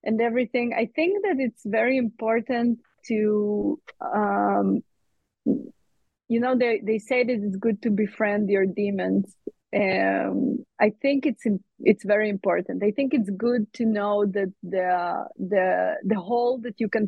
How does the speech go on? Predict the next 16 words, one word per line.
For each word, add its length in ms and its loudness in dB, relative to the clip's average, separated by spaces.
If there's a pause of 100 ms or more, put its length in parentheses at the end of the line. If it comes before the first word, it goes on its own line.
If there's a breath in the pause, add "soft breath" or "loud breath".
fall 280 0 (120)
to 280 -2 (460)
is 200 -2
right 400 0
next 340 -8
to 60 0
you, 280 0
'cause 160 -8
then 180 0
you'll 200 0
do 200 -2 (120)
anything 760 0 (280)
to 160 2
not 460 0 (380)
go 220 6
there. 360 -2